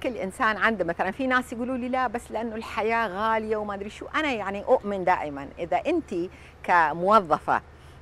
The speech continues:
مثلًا إذا دخلك في الشهر، آه، يعني مئة ألف درهم، تصرفين على قد المئة ألف، وإذا دخلك عشرة آلاف درهم، تصرفين على قد العشرة آلاف درهم. لكن الأطفال لما أنت تقررين مثلًا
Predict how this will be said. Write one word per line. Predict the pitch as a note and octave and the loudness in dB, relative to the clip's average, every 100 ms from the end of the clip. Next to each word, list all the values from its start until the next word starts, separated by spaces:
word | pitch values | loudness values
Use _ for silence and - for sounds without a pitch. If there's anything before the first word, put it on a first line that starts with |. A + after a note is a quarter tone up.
| - - - | -20 -20 -6
مثلًا | G3+ A3 F#3 E3+ - | -6 -2 -2 -2 -2
إذا | G3 F#3 | 2 4
دخلك | F#3 - C4 A#3 | 4 0 -2 -6
في | - | -6
الشهر، | G3+ - B3 F3 D3 - - - - | -10 -2 2 4 2 -2 -20 -20 -6
آه، | E3 | -4
يعني | D#3+ F3+ F#3+ G3+ | 0 0 0 0
مئة | C4+ E4+ - A3+ | 0 0 2 2
ألف | G#3+ | 2
درهم، | F3 F#3+ D#3+ D#3+ B3 A3+ | 4 4 4 -4 -4 -10
تصرفين | - B3+ D#4 C4+ | -4 -4 -2 0
على | A3+ | 2
قد | G#3 G#3 F#3+ | 2 0 0
المئة | E3 D#3+ - A#2+ | -4 -6 -4 -6
ألف، | A#2 E3+ | -6 -2
وإذا | G#3 A3+ B3+ | 2 4 4
دخلك | E4+ G4+ C#4+ - G#4+ | 2 0 -4 -2 -2
عشرة | F#4 D4 A#3 | -2 0 4
آلاف | A3+ A3 | 4 4
درهم، | G3+ G3 G#3+ D#4 - - | 4 2 2 -2 -10 -12
تصرفين | D#4+ G#4+ G#4+ A4+ | -8 -4 0 0
على | E4 E4 | 0 0
قد | C#4+ D#4 | 2 2
العشرة | C#4 C4 B3+ G3 F3 D#3+ | 4 2 0 -4 0 -2
آلاف | D3+ | -4
درهم. | D3 C#3 C#3+ - - - - - - | -8 -8 -8 -10 -14 -20 -18 -18 -4
لكن | A#3+ D4+ C4 G#3+ | 0 0 -2 -4
الأطفال | - G#3 - E4 D4+ G#3 | -2 -4 0 2 2 2
لما | F#3 F3+ F#3 | -2 -4 -6
أنت | D4 | -6
تقررين | C4 - G3 F#3+ G#3+ F3 | -6 -2 -2 -2 -6 -6
مثلًا | E3 D#3+ E3 E3 | -6 -4 -4 -6